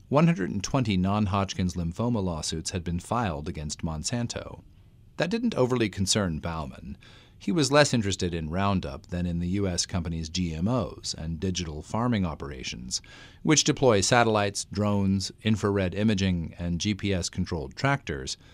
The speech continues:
to help farmers make better planting decisions. That said, Monsanto's weed-killing business, which earned three point seven billion dollars in twenty seventeen, was an attractive enough revenue source that Bayer complied with antitrust regulators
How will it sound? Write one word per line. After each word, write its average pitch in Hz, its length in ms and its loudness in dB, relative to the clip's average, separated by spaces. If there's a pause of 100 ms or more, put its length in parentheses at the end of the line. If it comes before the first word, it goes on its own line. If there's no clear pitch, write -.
(140)
to 127 120 0
help 131 220 0
farmers 98 420 2
make 92 220 0
better 80 260 -6
planting 117 400 0
decisions. 62 680 -6 (760)
That 196 220 4
said, 76 460 2 (140)
Monsanto's 120 680 4
weed-killing 101 520 -2
business, - 680 -6
which 101 220 0
earned 110 320 2
three 127 200 4
point 98 280 0
seven 85 320 0
billion 95 360 2
dollars 85 480 -2
in 78 80 -4
twenty 87 260 -2
seventeen, 80 680 -2 (400)
was 196 200 4
an 139 100 4
attractive 104 460 2
enough 90 280 0
revenue 95 400 2
source 73 360 -4
that - 260 -8
Bayer 101 340 0
complied 107 540 0
with 92 120 -8
antitrust 90 520 -2
regulators 80 580 -4